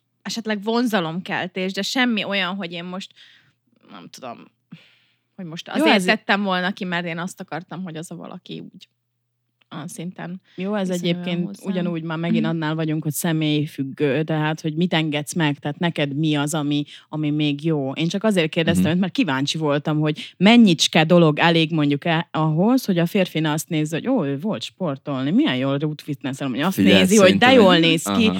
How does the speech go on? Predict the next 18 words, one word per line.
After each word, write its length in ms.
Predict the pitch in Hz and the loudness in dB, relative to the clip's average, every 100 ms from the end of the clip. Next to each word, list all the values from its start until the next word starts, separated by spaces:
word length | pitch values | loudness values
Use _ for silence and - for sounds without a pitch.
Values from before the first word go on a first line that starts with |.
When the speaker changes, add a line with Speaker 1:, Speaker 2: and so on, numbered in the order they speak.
| 98 | -6
Speaker 2:
és 180 | - 175 | -4 0
Speaker 3:
igen, 120 | 180 | 2
Speaker 2:
mennyire 420 | 196 208 185 175 180 | 4 4 4 4 2
Speaker 3:
értelek. 280 | 190 190 | 2 2
Speaker 2:
szexi, 240 | 190 180 277 | 0 4 4
és 260 | - 170 180 | 4 0 0
akkor 300 | 175 170 165 | -2 -2 2
mennyire 500 | 180 175 165 160 160 - - | 2 2 4 2 2 -6 -18
jó 320 | - 175 180 | 0 4 6
lenne, 400 | 170 175 185 220 | 6 4 2 2
vagy 160 | 214 170 | 0 -2
értitek? 500 | 196 220 226 170 156 | 0 0 0 -2 -4
Tehát, 240 | - 156 165 | -2 -2 -2
hogy 100 | 160 | 2
Speaker 3:
Figyelj, 180 | - - | 4 6
Speaker 2:
ezért 140 | 170 | 6
más 320 | 185 240 302 | 6 6 6
agyat 120 | 208 | 6